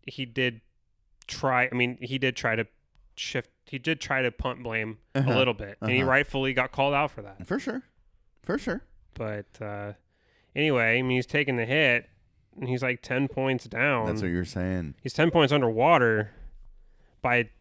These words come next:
Speaker 1: like, two of the polls that, like, there's a lot of polls after twenty twenty that I just don't even look at anymore.
Speaker 2: Mm-hmm.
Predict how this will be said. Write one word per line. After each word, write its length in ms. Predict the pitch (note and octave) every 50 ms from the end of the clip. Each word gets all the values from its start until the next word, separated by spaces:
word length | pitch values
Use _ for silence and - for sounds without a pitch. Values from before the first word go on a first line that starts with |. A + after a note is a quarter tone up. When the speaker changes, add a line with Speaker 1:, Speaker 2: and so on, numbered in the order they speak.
| - - - - - - - - - -
Speaker 1:
like, 240 | - B2+ B2 A#2+ - - - - - - -
two 340 | - - D3+ D#3 D#3+ D#3+ D#3
of 220 | C#3 C3 B2+ A#2+ A#2
the 340 | B2 A#2+ A#2+ A#2 A2+ G#2+ - _ _ _ _ _ _
polls 280 | - - B2+ B2+ A#2+ A2+
that, 160 | A#2 A2+ A2+
like, 240 | A2+ A2 G#2+ G#2 _ _ _ _ _ _ _ _ _ _ _ _ _ _ _ _ _ _ _ _ _ _ _ _ _ _ _ _ _ _ _
there's 180 | - D3+ D#3 D#3
a 60 | E3
lot 160 | D#3+ E3 E3
of 80 | D#3+ -
polls 300 | - C#3+ D3 C#3+ C#3 C#3 C#3
after 380 | C3 B2+ B2+ - - C#3 B2+
twenty 280 | - - C3+ B2 A#2+ A#2+
twenty 360 | - - A#2+ A#2+ A#2+ B2 B2
that 140 | A#2 A2+ A2+
I 120 | A2 A2
just 280 | G#2+ A2 A2 G#2 - _ _ _ -
don't 180 | B2 A2+ A2
even 200 | G#2+ G2+ G#2 G2+
look 180 | G#2 G2+ - -
at 140 | G#2+ G2+ G2
anymore. 320 | G2+ G2+ G#2+ G2 G2+ G2+
Speaker 2:
Mm-hmm. 320 | A#2+ B2 A2+ A#2 G#2+ G#2